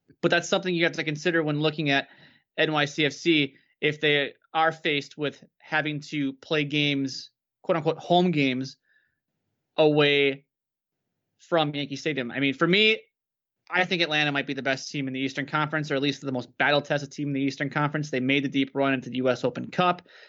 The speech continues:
They won the Campeones Cup. For me, I have to give Atlanta the slight edge.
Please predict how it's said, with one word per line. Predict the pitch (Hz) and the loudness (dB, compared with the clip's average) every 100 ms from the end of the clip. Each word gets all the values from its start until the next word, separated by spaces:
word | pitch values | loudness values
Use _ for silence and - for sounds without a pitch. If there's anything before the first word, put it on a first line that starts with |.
| _ - | _ -14
They | |
won | 123 120 | -10 -10
the | |
Campeones | 117 - 131 123 135 185 180 175 | -6 -4 -2 0 2 4 2 0
Cup. | - 185 170 165 - _ _ _ _ _ _ | -2 0 2 2 -2 _ _ _ _ _ _
For | - | -4
me, | 147 160 170 180 180 _ _ _ _ _ _ | 0 2 2 -2 -6 _ _ _ _ _ _
I | 156 151 | 0 0
have | 151 | 0
to | 147 | -4
give | 139 | -4
Atlanta | 135 131 131 | -4 -4 -6
the | 127 | -6
slight | - 143 | -2 0
edge. | 147 123 - | 0 -2 -6